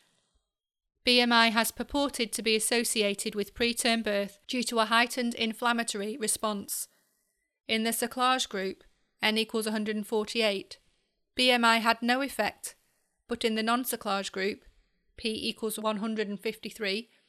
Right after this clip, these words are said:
increasing B M I was inversely associated with gestational age at birth. However,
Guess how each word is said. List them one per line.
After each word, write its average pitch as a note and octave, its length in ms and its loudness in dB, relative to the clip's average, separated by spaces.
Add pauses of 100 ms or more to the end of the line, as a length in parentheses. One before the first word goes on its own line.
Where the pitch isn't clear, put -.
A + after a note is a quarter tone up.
(520)
increasing C4 580 0
B B3 140 0
M A#3 160 0
I G3+ 240 0
was G3+ 240 0
inversely A3+ 640 2
associated G#3 880 -2 (340)
with A3 180 -4
gestational A3+ 720 0
age F#3+ 200 -2
at - 160 -6
birth. G3+ 440 -4 (760)
However, G#3 500 2